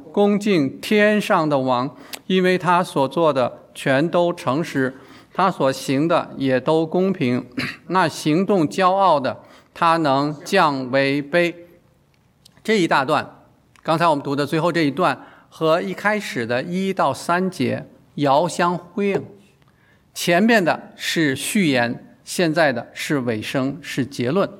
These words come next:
为尼布甲尼撒王的这个见证呢画上了一个句号。请大家注意到尾声中三次用了“复归”，“七年路漫漫”，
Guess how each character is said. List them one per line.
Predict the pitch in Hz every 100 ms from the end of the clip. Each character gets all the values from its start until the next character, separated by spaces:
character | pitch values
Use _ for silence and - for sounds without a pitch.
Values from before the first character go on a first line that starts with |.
| - _ _ -
为 | 196 175
尼 | 185
布 | 220 226
甲 | 160 156
尼 | 208
撒 | - 131
王 | 127 131
的 | 175
这 | 180 151
个 |
见 | 143 226 196
证 | 170 190
呢 | 147
画 | - 185 147
上 | 151
了 | 135
一 | 147
个 | 165
句 | - 208 160
号。 | 208 151 - - _ _ _ _ _ - - _ _ _
请 | 180
大 | 180 185
家 | 196
注 | 220 208
意 | 175
到 | 170
尾 | 143 131
声 | 120 190 196
中 | 185 190 185 - _ -
三 | - 220 220 233
次 | 226 226 156
用 | 170 156
了 | 139 120 - - _
“复 | - - 202 139 120
归 | 160 175 180 185 226 - _ _ _ _ _ _ _ _ _ _ _ _
”，“七 | - - - 175 175
年 | 170 135 123 123 139 135 -
路 | 147 160 160 127
漫 | 131 143 120
漫”， | 123 131 113 123